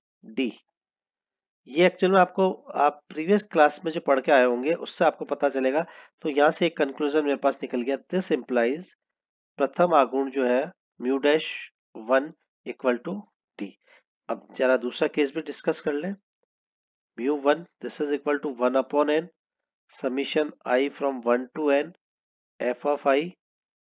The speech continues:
x I minus x bar, x I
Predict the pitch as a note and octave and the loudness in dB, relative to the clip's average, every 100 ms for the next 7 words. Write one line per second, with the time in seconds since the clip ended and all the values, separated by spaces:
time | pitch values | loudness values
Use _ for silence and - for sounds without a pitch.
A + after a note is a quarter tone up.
0 | - B2+ - D#3 D3 C#3 C3 C3+ F#3 - | -6 -6 -2 0 0 0 -2 -2 -4 -6
1 | - _ - C#3+ - - - E3+ G#2+ - | -12 _ -8 -8 -8 -8 0 2 0 -4
2 | _ _ _ _ _ _ _ _ - C3 | _ _ _ _ _ _ _ _ -8 -8
3 | - D#3 | -2 0